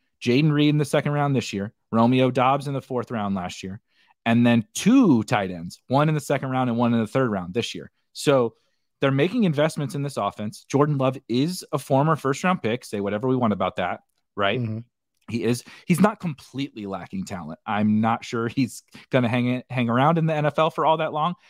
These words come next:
Speaker 1: but this is a chance for, like, everybody to kind of simultaneously break out. It's like that Deontay and Pickett thing that it could go horribly, right?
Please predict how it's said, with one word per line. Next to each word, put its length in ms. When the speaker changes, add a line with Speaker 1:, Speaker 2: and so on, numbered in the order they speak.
Speaker 1:
but 220
this 200
is 120
a 80
chance 540
for, 220
like, 300
everybody 440
to 60
kind 180
of 80
simultaneously 720
break 260
out. 220
It's 180
like 220
that 200
Deontay 520
and 120
Pickett 340
thing 240
that 160
it 120
could 120
go 120
horribly, 460
right? 200